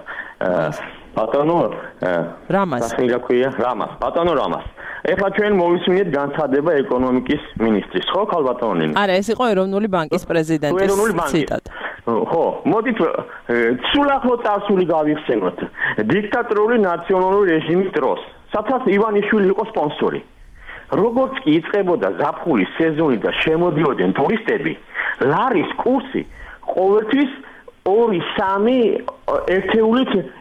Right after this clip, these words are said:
Speaker 2: ყარდებოდა, ყოველთვის. იმიტომ რომ მე ვიცი, ვინც მუშაობდა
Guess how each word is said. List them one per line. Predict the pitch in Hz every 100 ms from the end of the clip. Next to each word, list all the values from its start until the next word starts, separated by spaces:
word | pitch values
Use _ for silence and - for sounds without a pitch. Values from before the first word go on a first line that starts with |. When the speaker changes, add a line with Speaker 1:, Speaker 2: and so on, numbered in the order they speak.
| - _ _ -
Speaker 2:
ყარდებოდა, | 170 175 185 160 175 196 180 - -
ყოველთვის. | - 208 190 113 92 90 - - - - - - _ _ _
იმიტომ | 131 180 226 254
რომ | 262
მე | 208 208
ვიცი, | 180 180 226 247
ვინც | 196 202
მუშაობდა | 160 180 220 190 151 113 117